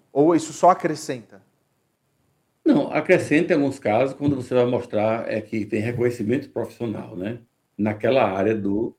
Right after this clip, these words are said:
Speaker 2: do seu projeto. Então, é um dos critérios da habilidade excepcional. Mas, nesse caso aí, honra ao mérito, às vezes, se não for nessa área, não tem nenhuma validade,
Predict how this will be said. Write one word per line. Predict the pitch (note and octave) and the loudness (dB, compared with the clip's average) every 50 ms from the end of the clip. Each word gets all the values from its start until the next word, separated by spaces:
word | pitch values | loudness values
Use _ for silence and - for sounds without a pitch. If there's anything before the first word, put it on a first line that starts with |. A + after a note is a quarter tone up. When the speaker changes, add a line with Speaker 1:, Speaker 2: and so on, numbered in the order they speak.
| _ | _
Speaker 2:
do | - G#2+ | -18 -18
seu | - - - A2 A2 | -14 -6 -4 -4 -4
projeto. | - C3+ C3 - - G2 F2+ D#2+ - _ _ _ _ - A2 G2+ G#2+ - - - _ _ _ _ - | -2 -4 -4 -4 -4 -6 -6 -6 -10 _ _ _ _ 4 4 4 4 4 -6 -10 _ _ _ _ -10
Então, | G2 F#2+ - - G#2+ A2 | -10 -10 -4 -2 0 0
é | A#2 A2+ | 2 2
um | A2 A#2+ | 2 0
dos | B2 - | -2 -4
critérios | - - - - - A#2 A#2+ A#2 G#2 | -6 -8 -8 -2 0 0 0 0 2
da | G2+ A2 A2+ A#2 A#2+ - - - | 2 0 0 0 -2 -6 -8 -4
habilidade | A2 B2 A#2+ B2 B2+ A#2+ A#2 B2+ C#3 | -2 -2 -2 -2 -2 0 0 0 0
excepcional. | B2 - - A#2+ - - - G2+ G2 F#2+ E2 - - _ - G#2+ - - _ _ _ _ _ _ _ _ _ _ _ _ _ _ _ - | 0 -2 -4 -6 -6 -4 -8 -8 -8 -6 -8 -12 -14 _ -14 -14 -14 -14 _ _ _ _ _ _ _ _ _ _ _ _ _ _ _ -8
Mas, | G2 G2 G2 G2+ G2+ G2 - - | -4 -2 0 0 -2 -2 -4 -4
nesse | G#2 G2+ A2+ A#2 A#2 - | -2 0 0 0 -2 -2
caso | - A2 G#2+ G#2 | -2 0 0 2
aí, | G#2 G#2 A2+ | 2 0 2
honra | A#2 A#2+ A#2+ A2+ G#2 | 0 0 0 0 0
ao | |
mérito, | G2 G2+ G#2 A2 A#2+ A#2+ - A2+ | 0 0 2 2 0 0 -2 -4
às | G2+ E2+ F2+ | -4 -4 -2
vezes, | G2+ G#2 G#2+ G#2 - | -2 -2 -2 -2 -4
se | A#2 B2 | -2 0
não | A#2+ A2 | 0 0
for | A2 - A#2 B2+ | 0 0 0 0
nessa | C#3 B2 - - G#2 | 0 -2 -2 -2 -4
área, | G#2 G#2 A#2+ B2 C3 B2+ A#2+ | -2 0 0 -2 -2 -2 -2
não | A#2 A2 | -4 -4
tem | A2 A#2+ A#2+ | -4 -4 -4
nenhuma | A#2+ A#2 A#2+ B2+ C3 | -4 -4 -4 -6 -2
validade, | B2+ C#3 C3+ B2+ A#2+ A2+ G#2+ - A#2+ A2 G#2 | -2 -2 -2 -2 -6 -8 -6 -2 -2 -2 -2